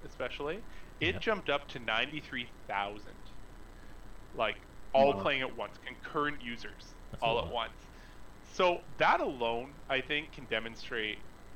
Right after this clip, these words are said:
Speaker 1: the multiplayer aspect was incredibly important, right? If people got this game expecting to be able to explore with their friends, and they weren't able to do that, I, I could absolutely see swearing it off.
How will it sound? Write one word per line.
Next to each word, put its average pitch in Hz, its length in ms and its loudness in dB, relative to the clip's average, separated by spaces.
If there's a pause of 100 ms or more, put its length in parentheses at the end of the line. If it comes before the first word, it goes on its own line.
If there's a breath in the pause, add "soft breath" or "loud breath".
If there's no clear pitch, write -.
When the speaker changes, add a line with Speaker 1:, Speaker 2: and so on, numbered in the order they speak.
Speaker 1:
the 135 80 6
multiplayer 135 680 4
aspect 117 520 0
was 120 120 -4 (120)
incredibly 120 720 -2
important, - 480 -8 (340)
right? 117 260 2 (120)
If 127 160 -4
people 196 320 -2 (120)
got 113 280 0
this 123 180 -8
game 104 300 -4 (420 loud breath)
expecting - 540 -6
to - 80 -14
be 107 220 -6
able 107 140 -6
to 120 140 -10
explore 110 420 -6
with 110 120 -6
their 123 120 -6
friends, 107 460 -6 (600 loud breath)
and 110 180 0
they 110 60 2
weren't 117 340 0
able 127 300 2
to - 120 -10
do 101 220 -6
that, 143 320 0 (1040 loud breath)
I, 170 560 8 (1300)
I 151 160 10
could 165 180 0
absolutely 123 640 2
see 110 180 -4
swearing 107 340 -8
it - 80 -10
off. 104 140 -8